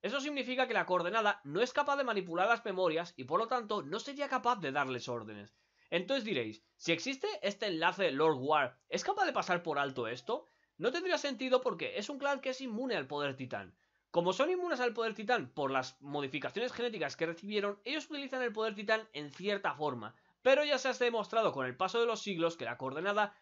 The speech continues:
no les afecta. Entonces, si la coordenada no les afecta, ¿cómo hace Eren para que Mikasa le obedezca? Pues la respuesta es simple.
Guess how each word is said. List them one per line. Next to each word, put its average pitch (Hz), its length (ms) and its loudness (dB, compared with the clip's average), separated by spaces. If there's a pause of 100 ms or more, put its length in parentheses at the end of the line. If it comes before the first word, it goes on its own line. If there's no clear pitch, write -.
no 156 320 2
les 214 240 0
afecta. 160 540 -4 (420)
Entonces, 285 300 -2
si 403 80 2
la 359 120 6
coordenada 226 380 4
no 214 140 0
les 185 120 0
afecta, 175 480 -2
¿cómo 349 220 2
hace 202 220 4
Eren 156 180 4
para 147 180 2
que 156 120 -2
Mikasa 151 420 2
le 151 80 4
obedezca? 110 640 -2 (380)
Pues 151 240 4
la 170 100 6
respuesta 214 380 0
es 240 60 0
simple. 131 400 -6